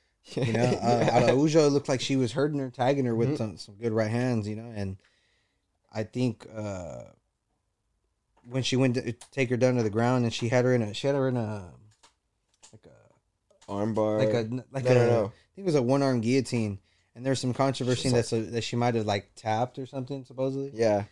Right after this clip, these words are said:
Speaker 1: I mean, once we, when we watched the replay, it was like, uh, I mean, okay,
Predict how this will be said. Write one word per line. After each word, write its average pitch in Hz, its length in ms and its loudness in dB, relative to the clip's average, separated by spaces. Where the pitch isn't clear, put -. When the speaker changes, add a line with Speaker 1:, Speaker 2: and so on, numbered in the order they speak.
Speaker 1:
I 156 100 0
mean, 170 160 4
once 180 180 2
we, 196 80 0
when 180 260 0
we 226 60 6
watched 247 280 4
the 233 140 6
replay, 214 440 2
it 247 60 4
was 202 160 2
like, 160 200 -2
uh, 190 600 2
I 170 40 -2
mean, 180 280 -2
okay, 165 640 2